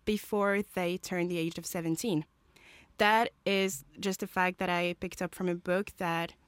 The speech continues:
uh, we can mention when we release, uh, release this podcast, um, or, yeah.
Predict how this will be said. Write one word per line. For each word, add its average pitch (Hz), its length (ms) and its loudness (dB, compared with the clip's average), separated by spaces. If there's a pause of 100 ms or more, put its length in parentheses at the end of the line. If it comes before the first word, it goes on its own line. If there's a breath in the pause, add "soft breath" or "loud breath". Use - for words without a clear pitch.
uh, 165 160 -2
we 170 80 -4
can 175 180 -4
mention 175 400 -2
when 170 220 -2
we 165 280 -4 (380 loud breath)
release, 180 540 0 (140)
uh, 170 220 -2
release 175 340 -4
this 170 220 -6
podcast, - 640 -6 (260 loud breath)
um, 185 420 0
or, 185 340 -4
yeah. 320 200 -2